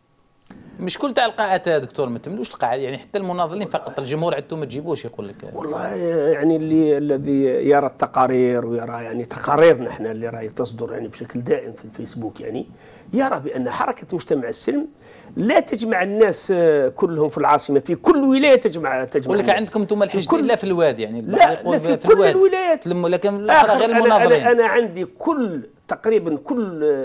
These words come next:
Speaker 2: أسبوع أو كل أسبوعين عندي تجمع في ولاية من الولايات، القاعة مليانة، يعني، وهذا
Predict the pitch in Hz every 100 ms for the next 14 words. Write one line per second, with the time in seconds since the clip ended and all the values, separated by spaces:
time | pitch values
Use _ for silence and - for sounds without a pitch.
0 | - 196 - 165 196 143 123 - 156 143
1 | 247 185 - - 147 160 190 302 294 -
2 | - - - 233 190 185 - 160 226 165
3 | 131 - 143 151 233 208 175 151 160 330
4 | 320 - 381 339 349 370 392 349 320 302
5 | 294 294 392